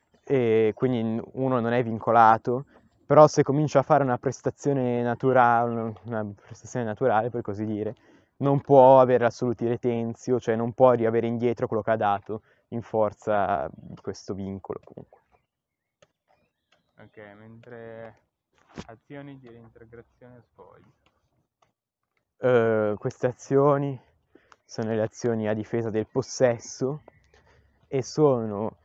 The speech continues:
Speaker 1: eh, per esempio, integrazione o spoglio è quando qualcuno ha spogliato violentemente o clandestinamente la, il mio possesso di un bene. E qua, eh, sono distinte dalle azioni petitorie,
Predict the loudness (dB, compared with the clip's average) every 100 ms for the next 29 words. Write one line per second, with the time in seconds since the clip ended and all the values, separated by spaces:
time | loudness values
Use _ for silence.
0 | _ _ -2 0 0 -2 -4 -6 -6 -8
1 | -14 -16 -6 -2 -2 -2 -4 -4 -4 2
2 | 6 6 2 -2 -4 _ _ -8 0 2
3 | 2 4 4 4 0 0 0 -2 -4 -6
4 | -4 0 4 2 2 -2 2 2 0 -2
5 | -2 -2 -4 -4 -4 -2 -2 -4 -8 -8
6 | -6 -4 -4 -4 -6 -4 -4 -6 _ _
7 | -2 0 0 -2 -2 -2 -4 -4 -4 -4
8 | -4 -2 -2 -2 -2 -6 -10 -14 _ _
9 | _ -12 2 6 8 8 4 -4 _ _
10 | _ _ -8 0 0 0 -2 _ _ _
11 | -6 -2 0 -2 -6 -2 0 2 2 0
12 | -2 -4 -6 -4 -4 -4 2 6 6 4
13 | -4